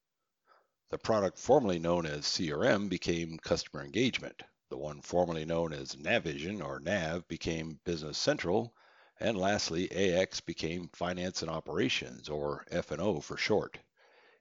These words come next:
Each of these renamed products still fell under the Dynamics three sixty-five brand, so the confusion did not go away. You might say Microsoft jumped the gun on the renaming, but we are now seeing things come together.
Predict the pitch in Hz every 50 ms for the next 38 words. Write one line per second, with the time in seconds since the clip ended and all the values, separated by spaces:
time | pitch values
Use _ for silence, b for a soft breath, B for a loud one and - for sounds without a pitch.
0 | b b 101 113 110 - 98 82 87 87 80 73 - - 92 135 156 131 101 82
1 | 78 73 - - - 78 73 76 87 - - - - - - 143 131 104 - -
2 | 92 87 82 80 78 76 69 73 - - 80 82 82 80 76 69 - - - 90
3 | 85 - 80 76 - - - - 73 67 67 - - 104 120 110 80 73 78 82
4 | 90 - - - 90 87 87 87 85 82 85 85 - - 95 90 - 185 208 175
5 | - 85 82 80 78 85 78 87 82 71 69 - 78 73 67 65 80 101 104 82
6 | - - - - _ _ _ _ _ B B B B B B B B B B B
7 | 82 90 117 160 - - - - - 82 76 85 85 80 82 85 - - 82 -
8 | 90 82 76 - - 90 98 98 - - 78 67 67 - 107 135 135 92 82 71
9 | 69 69 67 71 76 73 73 87 113 120 90 78 65 67 73 76 71 71 85 85
10 | 85 - _ _ - - - - - 107 113 120 131 131 131 123 - - - 120
11 | 110 104 95 85 - 95 87 82 80 - - - 82 76 69 65 65 65 82 82
12 | 73 - - -